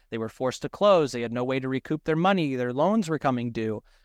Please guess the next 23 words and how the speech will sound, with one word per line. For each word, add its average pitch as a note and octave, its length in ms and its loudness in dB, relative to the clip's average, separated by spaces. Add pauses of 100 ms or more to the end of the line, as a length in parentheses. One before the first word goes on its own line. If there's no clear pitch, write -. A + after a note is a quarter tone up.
(160)
Um, B2+ 440 2
whereas D#3 360 2
for - 200 -6
us, G3+ 280 2
we're D#3+ 140 2
able G3 280 2
to D#3+ 120 -8
be C3 160 -4
very D#3 380 0
nimble C#3 400 0
in A2 80 -4
the A2 80 -6
fact A2 320 -4
that A2+ 160 -4 (180)
we D#3 300 -2
can C3+ 180 -4
customize C3+ 560 0
and B2 100 -2
make C3+ 200 -2
you B2+ 80 -4
just C#3 200 -4
about C3 300 2
anything, G#3+ 600 0